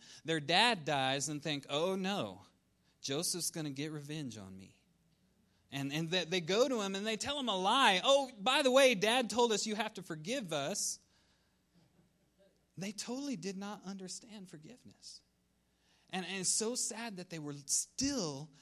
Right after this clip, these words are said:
living in fear. And, and, and reality, Joseph was the number two guy in Egypt. If he had wanted revenge, the first time he saw them, he'd be like, "Kill those guys."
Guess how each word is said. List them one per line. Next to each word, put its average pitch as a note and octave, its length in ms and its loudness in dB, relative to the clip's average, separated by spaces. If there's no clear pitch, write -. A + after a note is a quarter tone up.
living G#3+ 460 -4
in E3 160 -4
fear. D3+ 640 -8
And, G#3 220 0
and, G#3 260 2
and G3 220 0
reality, A3+ 480 2
Joseph A#3+ 380 0
was A3 160 0
the G3+ 60 -2
number A3+ 260 0
two A3+ 160 -4
guy G#3 240 2
in F3 120 -4
Egypt. E3+ 400 -2
If D#3+ 120 -6
he D4 160 -2
had C4 120 -2
wanted A#3 360 0
revenge, A#3+ 580 0
the E3 80 -2
first D4+ 280 0
time C#4+ 220 4
he B3+ 140 4
saw A#3+ 280 6
them, F3 200 0
he'd G#3+ 120 0
be G#3+ 80 2
like, F#3+ 220 0
"Kill G3+ 160 0
those D3 220 -4
guys." A#2 360 -6